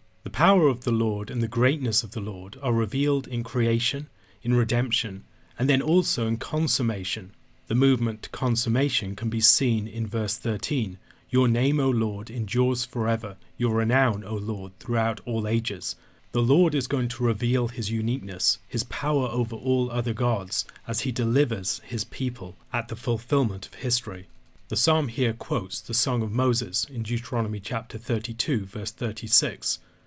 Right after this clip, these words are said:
"For the Lord will vindicate his people and have compassion on his servants when he sees that their power is gone and there is none remaining, bond or free."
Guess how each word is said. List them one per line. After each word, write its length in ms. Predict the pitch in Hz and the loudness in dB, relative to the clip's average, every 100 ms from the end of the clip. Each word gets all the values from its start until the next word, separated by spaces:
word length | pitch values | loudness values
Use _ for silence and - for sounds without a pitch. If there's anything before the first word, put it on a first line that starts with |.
| _ - | _ -4
"For 120 | 131 | 0
the 100 | 123 | 2
Lord 340 | 135 160 - | 4 2 2
will 120 | 135 | 0
vindicate 580 | 123 139 143 151 143 135 | 2 2 0 -2 -2 -4
his 140 | 131 - | -4 -6
people 440 | - 117 - 95 | -4 -4 -4 -10
and 120 | 110 | -10
have 240 | - 123 - | -8 -8 -6
compassion 580 | 110 - 139 127 - | -6 -4 -6 -6 -6
on 140 | 104 98 | -6 -6
his 120 | - | 2
servants 600 | - 131 117 92 - - - - - | 4 4 0 -4 -4 -4 -8 -20 -4
when 160 | 127 | -2
he 100 | 113 | 0
sees 460 | 110 - 156 110 95 | 2 2 2 0 -4
that 180 | - 120 | -8 -6
their 120 | 117 | -6
power 400 | - - 135 127 | -6 -2 0 0
is 180 | 113 117 | -2 -2
gone 380 | - 113 95 95 - - | -2 -2 -4 -10 -16 -4
and 120 | 123 | -2
there 200 | 120 117 | 2 0
is 120 | 107 | 0
none 240 | 117 131 117 | 0 2 2
remaining, 640 | 113 113 127 113 95 95 - | 2 0 0 0 -4 -12 -2
bond 360 | 123 120 107 | 2 2 0
or 120 | 104 104 | -4 -8
free." 420 | - 127 95 | -4 -4 -4